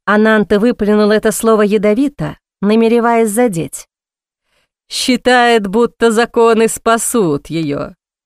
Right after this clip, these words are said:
А касаются ли они тебя, ты подумала?» Он наклонился ко мне.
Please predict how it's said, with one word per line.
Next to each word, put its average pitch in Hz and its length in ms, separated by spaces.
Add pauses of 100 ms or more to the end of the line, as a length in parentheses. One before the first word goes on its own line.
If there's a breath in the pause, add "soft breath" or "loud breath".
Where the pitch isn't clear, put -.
(360)
А 247 140
касаются 302 800
ли 196 80
они 196 240
тебя, 175 400
ты 247 160
подумала?» 320 760 (1040)
Он 294 280
наклонился 262 600
ко 262 180
мне. 175 340